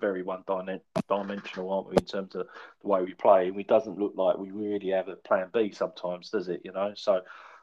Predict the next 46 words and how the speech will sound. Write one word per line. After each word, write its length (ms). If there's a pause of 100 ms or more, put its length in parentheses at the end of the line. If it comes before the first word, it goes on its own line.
(100)
I 40
think 160
he, 300
he 140
can 140
sort 260
of 40
come 180
in 200
and, 240
and 160 (440)
play 180
that 140
way 160
and 100
just 240
do 120
the 60
basics, 720 (160)
<laughs> 120
you 260
know, 420
just 300 (240)
defend, 520
win 140
the 60
ball 280
in 60
the 120
air, 240 (560)
uh, 160
and, 180 (120)
and 120
give 200
it 140
to 260
a, 140 (640)
um, 340 (240)
I 40
was 120
gonna 160
say 240
a 40
Paqueta, 440
but, 420
um, 140